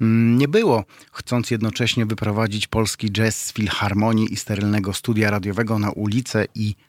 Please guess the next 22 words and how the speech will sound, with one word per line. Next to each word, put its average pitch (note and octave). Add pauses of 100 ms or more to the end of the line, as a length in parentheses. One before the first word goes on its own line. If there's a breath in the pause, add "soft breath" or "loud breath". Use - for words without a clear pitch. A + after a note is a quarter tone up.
(120)
do F#2 (300)
barów. F#2+ (640 loud breath)
E, G2+
chciał, D#3+
aby, A2 (380)
mm, G#2+ (180)
jazz A#2+
stał A2+
się A2+
muzyką A2+ (120)
ludu, A2+ (220 soft breath)
niczym G#2+
amerykański G#2
jazz G#2+
dla G#2
ciemnoskórych G#2+
obywateli G2+
Stanów A#2 (280 loud breath)
Zjednoczonych A2
we A#2+
wczesnych -
latach F2+